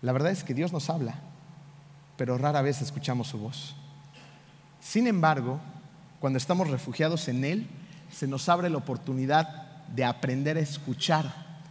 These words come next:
¿Y sabes qué pasa cuando escuchamos a Dios? Nuestras vidas se empiezan a volver vidas obedientes. La palabra obediente viene del latín audire, que significa escuchar.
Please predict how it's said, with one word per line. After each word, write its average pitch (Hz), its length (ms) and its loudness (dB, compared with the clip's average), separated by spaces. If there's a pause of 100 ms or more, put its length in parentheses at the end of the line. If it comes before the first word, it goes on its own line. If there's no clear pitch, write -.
(120)
¿Y 143 40 -4
sabes 196 240 4
qué 185 120 2
pasa 185 300 4
cuando 147 160 0
escuchamos 165 400 -2
a 131 60 4
Dios? - 440 0 (500)
Nuestras 139 540 -2
vidas 175 720 2 (440)
se - 140 -2
empiezan 165 460 2
a 151 60 2
volver 143 360 2
vidas 156 580 0
obedientes. 139 880 0 (920)
La 131 180 4
palabra 165 340 8
obediente 165 400 4
viene 156 220 4
del 131 120 4
latín 156 320 2 (320)
audire, 139 680 4 (440)
que 151 120 2
significa 180 1120 4
escuchar. 139 600 0